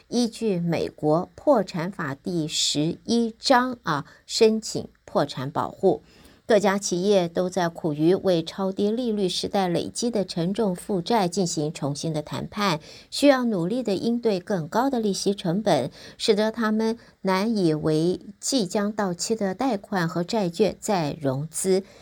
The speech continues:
在这种高利率环境下，也面临的更多投资人和债权人的审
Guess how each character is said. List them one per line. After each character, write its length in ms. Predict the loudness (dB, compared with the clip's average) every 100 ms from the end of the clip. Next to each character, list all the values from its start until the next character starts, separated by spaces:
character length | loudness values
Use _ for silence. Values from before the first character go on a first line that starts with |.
| -20 _
在 180 | 2 2
这 140 | 0
种 240 | -2 -4
高 200 | -2 -2
利 120 | -2 0
率 160 | 0
环 240 | 0 -2 -2
境 180 | -2
下， 380 | -2 -2 0 -2 -4 -14 -12
也 180 | 0 2
面 260 | 2 0 0
临 160 | -2
的 160 | -4 -4
更 180 | 0 0
多 160 | -2 -4
投 220 | -2 -2
资 160 | -2
人 260 | 0 2 2
和 260 | -2 -4 -4
债 280 | -2 -2
权 200 | -2 -4
人 220 | -4 -4 -4
的 100 | -4
审 200 | -4